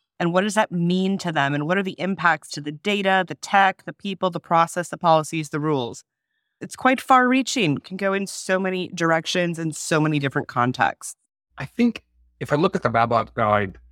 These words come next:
Speaker 2: you know, it states that business analysis is the practice of enabling change in an enterprise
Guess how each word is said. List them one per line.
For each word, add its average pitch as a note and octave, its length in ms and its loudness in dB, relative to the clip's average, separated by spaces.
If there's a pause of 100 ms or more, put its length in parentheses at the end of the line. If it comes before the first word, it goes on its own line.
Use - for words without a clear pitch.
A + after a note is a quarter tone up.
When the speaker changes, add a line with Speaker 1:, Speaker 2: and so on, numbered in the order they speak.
(280)
Speaker 2:
you A#2 60 -2
know, A2 160 2
it B2+ 220 -4
states - 520 0
that G#2+ 340 -2
business B2+ 320 0
analysis G#2+ 560 0 (140)
is A#2+ 160 -12
the A2 80 -8
practice - 360 -2
of A2 140 -4
enabling A2+ 440 2
change G#2+ 360 -2
in G#2+ 80 -2
an G#2+ 140 -4
enterprise G#2 600 0